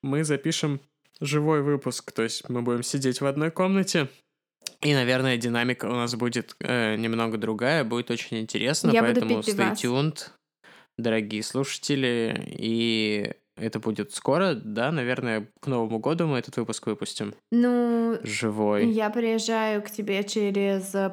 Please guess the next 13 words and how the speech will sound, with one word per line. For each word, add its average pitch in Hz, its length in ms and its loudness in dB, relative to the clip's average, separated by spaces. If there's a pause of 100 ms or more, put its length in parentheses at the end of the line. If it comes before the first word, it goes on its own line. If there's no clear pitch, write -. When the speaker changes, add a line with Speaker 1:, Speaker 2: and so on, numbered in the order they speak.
Speaker 2:
пару 185 240 2
недель, 185 440 0
поэтому, 247 460 -2
да, 233 200 2
вполне, 269 520 -2
вы, 247 180 2
может 240 220 2
быть, 247 240 0
на 233 400 4
новогодних 226 560 0
каникулах 240 600 0
слушаете 240 840 -2
наши 214 760 0